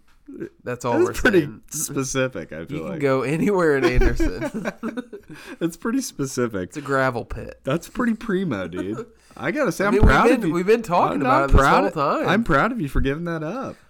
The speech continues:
Speaker 2: That
Speaker 1: Yeah.
Speaker 2: pained you right there.
Speaker 1: Yeah.
Speaker 2: That's new year, new you.
Speaker 1: Yeah.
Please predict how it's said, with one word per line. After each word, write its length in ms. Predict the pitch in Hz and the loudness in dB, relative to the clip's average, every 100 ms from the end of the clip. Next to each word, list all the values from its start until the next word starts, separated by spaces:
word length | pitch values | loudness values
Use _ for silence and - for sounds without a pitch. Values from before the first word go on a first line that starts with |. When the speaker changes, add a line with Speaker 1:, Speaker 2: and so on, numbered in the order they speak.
| - | -6
Speaker 2:
That 160 | 123 | -4
Speaker 1:
Yeah. 140 | 175 170 | -2 -2
Speaker 2:
pained 300 | 143 170 196 | -2 -2 -2
you 140 | 104 | -4
right 180 | 87 85 | -6 -8
there. 320 | 90 82 85 - _ - | -10 -10 -10 -14 _ -14
Speaker 1:
Yeah. 220 | 147 123 | -10 -4
Speaker 2:
That's 180 | 175 160 | -4 -2
new 180 | 147 | 2
year, 320 | 170 160 170 165 | 4 6 4 4
new 120 | 156 | 2
you. 540 | 156 147 180 202 87 - _ | 0 0 -2 -4 -8 -16 _
Speaker 1:
Yeah. 320 | 127 120 127 | -14 -12 -12